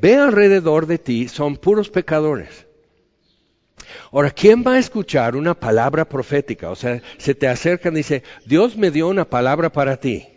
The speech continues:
¿Y qué es lo que normalmente sucede en las iglesias y entre cristianos? Si tú me vas a poder decir qué hacer, ya sea predicando desde un púlpito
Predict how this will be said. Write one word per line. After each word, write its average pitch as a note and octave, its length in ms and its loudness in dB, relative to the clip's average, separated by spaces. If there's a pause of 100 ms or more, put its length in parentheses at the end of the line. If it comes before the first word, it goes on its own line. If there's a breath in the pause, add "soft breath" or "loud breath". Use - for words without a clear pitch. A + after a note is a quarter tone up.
(600 loud breath)
¿Y D#3 100 0
qué A3+ 220 4
es C#4 100 0
lo D4 120 -4
que - 140 2
normalmente D#3+ 760 -2
sucede B2+ 560 -4
en C3 100 -4
las B2 200 -6
iglesias E3+ 640 0
y C3 60 -2
entre C3+ 220 -6
cristianos? E3+ 580 -6 (260 loud breath)
Si E3 160 -4
tú C4 220 -4
me C#4 100 0
vas A#3+ 260 0
a A#3 60 -2
poder D#3+ 400 0
decir E3+ 380 0
qué D#3+ 160 -2
hacer, C3+ 420 -2 (180)
ya B2 140 0
sea C3+ 240 -2
predicando C#3+ 720 -2
desde E3+ 240 -4
un D3+ 100 -4
púlpito D3 500 -4